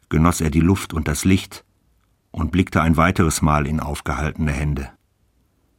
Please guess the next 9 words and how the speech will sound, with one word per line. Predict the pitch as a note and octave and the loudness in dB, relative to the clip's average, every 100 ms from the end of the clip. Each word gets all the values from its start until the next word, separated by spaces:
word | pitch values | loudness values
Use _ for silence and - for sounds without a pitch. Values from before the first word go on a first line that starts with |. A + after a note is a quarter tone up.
| _ _ _ _ _ _ _ _ _ _ - | _ _ _ _ _ _ _ _ _ _ -2
Die | D2 | 4
Männer | F2+ A2 G2 | 4 4 2
von | - F#2 | 0 0
vorhin | F2 E2 F#2+ D#2+ C#2+ - | 0 4 4 4 0 -8
verlangten | - D#2+ F2 - E2+ | 0 0 0 2 4
nun | E2 D2 | 4 4
ebenfalls | F2+ F2 - D#2+ | 2 0 0 -2
ein | C#2+ D#2 | -2 -4
Trinkgeld, | - E2 D#2+ E2+ E2+ | 0 0 2 2 0